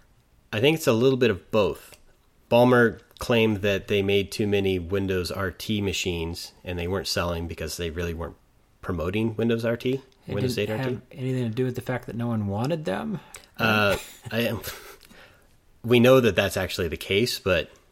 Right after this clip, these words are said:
Speaker 1: you know, Microsoft's trying to be very P R about it, so they're saying, "Oh, well, we made too many of them." And it's like, "Uh, yeah, nobody wanted them."
Speaker 2: Sure, okay, supply and demand, I gotcha.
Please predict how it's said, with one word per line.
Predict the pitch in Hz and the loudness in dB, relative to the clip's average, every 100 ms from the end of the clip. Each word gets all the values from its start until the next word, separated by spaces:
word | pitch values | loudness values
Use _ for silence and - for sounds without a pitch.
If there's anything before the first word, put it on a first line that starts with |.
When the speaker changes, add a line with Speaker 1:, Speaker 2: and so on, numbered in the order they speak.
| _ | _
Speaker 1:
you | 85 | -8
know, | 80 | -4
Microsoft's | 92 92 90 87 85 | -4 -4 -6 -6 -6
trying | - 87 | -6 -6
to | 80 | -6
be | 85 | -6
very | 80 82 | -4 -6
P | 76 - | -6 -6
R | 87 90 | -4 -2
about | 95 101 | 0 0
it, | 113 - | 0 -2
so | - 80 78 | -6 -6 -6
they're | 92 | -10
saying, | - - 90 | -12 -10 -4
"Oh, | 165 | -2
well, | 160 | 0
we | 151 147 | 2 2
made | 147 139 | 2 0
too | 139 | 0
many | 127 104 | 2 2
of | 82 | 0
them." | 73 - - | -6 -12 -14
And | 98 | -12
it's | - | -10
like, | 76 | -10
"Uh, | 82 85 87 - - | -8 -6 -8 -10 -12
yeah, | 65 71 | -12 -10
nobody | 73 71 69 | -14 -10 -8
wanted | 78 - | -8 -10
them." | - - | -14 -8
Speaker 2:
Sure, | 185 381 269 | -6 -6 -4
okay, | 226 180 269 | 0 2 2
supply | 240 180 - 165 | -2 -8 0 0
and | 220 | 2
demand, | 226 151 190 220 | 2 2 0 -2
I | 220 | 0
gotcha. | 165 143 233 | 2 2 0